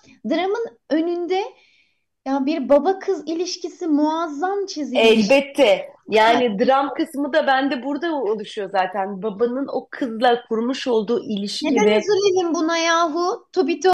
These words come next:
Speaker 2: Üzülmek, e, üzülmek değil. Babanın başına gelen, e,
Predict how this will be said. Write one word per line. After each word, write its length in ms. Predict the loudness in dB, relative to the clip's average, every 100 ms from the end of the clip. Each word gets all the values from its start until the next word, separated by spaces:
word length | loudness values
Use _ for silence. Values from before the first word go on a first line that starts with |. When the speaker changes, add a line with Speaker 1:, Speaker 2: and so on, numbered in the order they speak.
| 6
Speaker 2:
Üzülmek, 500 | 4 6 8 8 4 4 4
e, 240 | 4 4 2
üzülmek 600 | 0 2 2 0 0 0
değil. 280 | 2 2 2
Babanın 500 | 2 2 2 2 0
başına 380 | -4 -4 -2
gelen, 540 | -2 -2 0 2 0 -4 _ _ _
e, 100 | -8